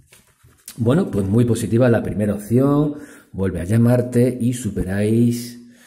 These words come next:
algún trabajito oscuro de alguna lagartilla que hay por ahí, o lagartija, aquí, aquí, lagartija porque es bajita, canija, lagartija. Como es bajita y canija,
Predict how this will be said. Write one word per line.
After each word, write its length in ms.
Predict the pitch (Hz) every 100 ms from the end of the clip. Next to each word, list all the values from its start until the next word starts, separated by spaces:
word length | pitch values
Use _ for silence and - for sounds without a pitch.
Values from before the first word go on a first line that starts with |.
| - - - - _ _ _ _ _
algún 360 | 101 120 170 123
trabajito 500 | 131 117 - 117 110
oscuro 520 | - 117 117 117 113
de 100 | 101
alguna 380 | 95 107 110 104
lagartilla 680 | 92 90 - 101 98 98
que 80 | 90
hay 60 | 85
por 160 | 85
ahí, 220 | 82 95 95
o 160 | 87
lagartija, 760 | 90 87 85 - 123 120 82 - - -
aquí, 300 | - 120 117
aquí, 300 | 90 101 110
lagartija 640 | 107 92 95 - 127 120
porque 260 | 113 92 107
es 280 | 113 101
bajita, 420 | 90 - 120 117 87
canija, 540 | 90 101 101 95 - -
lagartija. 560 | 85 - - 87 - _ _ _ - 123 - - _ -
Como 180 | 104
es 40 | 113
bajita 380 | 117 - 107 107
y 60 |
canija, 360 | 98 104 101